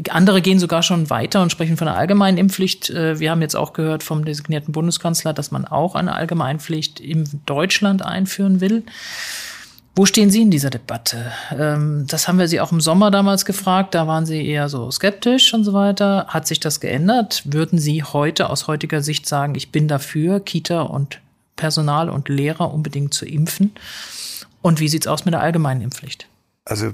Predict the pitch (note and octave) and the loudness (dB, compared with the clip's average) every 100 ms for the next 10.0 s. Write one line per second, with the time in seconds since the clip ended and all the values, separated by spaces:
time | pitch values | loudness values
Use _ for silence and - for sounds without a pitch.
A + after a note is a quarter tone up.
0 | - A#2+ A2+ - G#2+ A#2+ G#2 G2+ A2+ G2+ | -6 -4 -4 -2 -2 0 0 0 -2 -2
1 | G#2 A2+ A#2 A2 A#2 A2+ A2 G#2+ G#2 G#2 | -2 2 2 0 -2 -2 0 0 -2 0
2 | G#2 G#2 G2+ - G#2 - - - D3 - | 0 0 -6 -8 -6 -6 -6 -6 -8 -6
3 | A#2 B2 A#2+ A2+ A2+ G#2 G2 A2 G#2+ G2+ | -6 -4 -4 -4 -4 -6 -6 -8 -6 -8
4 | A#2 A#2+ A2 - G#2 G#2+ A#2 A2+ A2 G#2+ | -10 -12 -14 -8 -8 -6 -8 -6 -4 -4
5 | G#2 A#2+ A2+ A2 G2+ G#2 A2 C3+ C#3+ - | -4 -4 -4 -4 -4 -2 -2 -2 -6 -8
6 | - - - - - - C3+ A2+ A2 G#2+ | -20 -20 -20 -20 -20 -6 -2 0 -2 -4
7 | - A2+ G#2 - - _ _ - A2 A2 | -4 -4 -4 -8 -16 _ _ -6 -4 -4
8 | - A2+ A#2 G#2 - A#2 A2 A2+ - A2 | -2 0 0 -2 -2 -4 -4 -4 -6 -6
9 | - G#2+ G#2+ A2 A#2 G#2 A2+ G#2 G2+ | -6 -4 -2 -4 -4 -4 -4 -4 -4